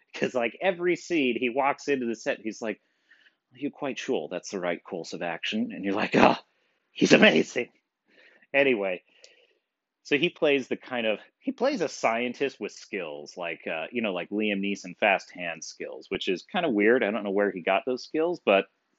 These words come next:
like, he has military experience. They explain it. It's fine. But it's just, it's a great combo, though. Dashing intellectual scientist who can beat up five guys in a bar. That's pretty cool.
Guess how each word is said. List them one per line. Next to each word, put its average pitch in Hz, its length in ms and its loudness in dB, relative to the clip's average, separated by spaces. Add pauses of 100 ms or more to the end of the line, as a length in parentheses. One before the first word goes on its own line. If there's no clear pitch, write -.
(140)
like, 95 140 -4
he 120 80 4
has 110 160 6
military 92 560 0
experience. 90 800 -2 (180)
They 190 140 10
explain 85 440 2
it. 85 140 -2 (240)
It's - 180 -8
fine. 80 360 -8 (720)
But 95 260 2 (280)
it's - 260 -2
just, - 200 2 (220)
it's 202 160 6
a 180 60 4
great 180 300 6
combo, 170 400 4
though. 113 400 4 (480)
Dashing 131 720 2 (220)
intellectual 123 680 -4
scientist 110 840 -6
who 113 100 -2
can 98 300 -8 (360)
beat 135 220 6
up 117 240 2
five 110 320 0
guys 101 320 2
in 92 80 -10
a 85 60 -12
bar. 80 380 -6 (100)
That's 262 260 2
pretty 208 280 -2
cool. - 300 -6